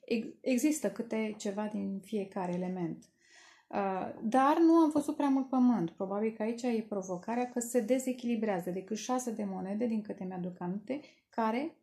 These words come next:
în situația asta, pare mai degrabă o balanță, nu neapărat semnul balanței,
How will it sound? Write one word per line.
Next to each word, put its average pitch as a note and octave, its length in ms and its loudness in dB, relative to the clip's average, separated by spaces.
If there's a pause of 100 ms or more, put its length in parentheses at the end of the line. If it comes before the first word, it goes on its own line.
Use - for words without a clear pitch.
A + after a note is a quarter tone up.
în G#3+ 120 -2
situația G#3+ 540 -4
asta, A3+ 220 -6
pare A#3+ 340 0
mai A#3 240 0
degrabă G#3 920 -2
o G#3 100 -4
balanță, G#3+ 520 -2
nu A3+ 100 0
neapărat G3 440 -4
semnul F#3 380 -6
balanței, G#3+ 580 -4